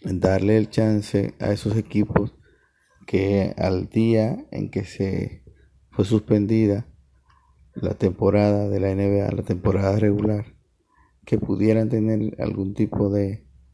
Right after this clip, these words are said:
posibilidad y o probabilidad matemática de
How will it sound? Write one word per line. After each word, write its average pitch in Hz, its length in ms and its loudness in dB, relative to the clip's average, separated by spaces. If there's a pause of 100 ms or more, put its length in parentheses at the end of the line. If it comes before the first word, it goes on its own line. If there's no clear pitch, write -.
(140)
posibilidad 101 840 -2 (380)
y 98 200 -2
o 95 180 -2
probabilidad 95 680 2
matemática 104 760 -2 (920)
de 95 840 -4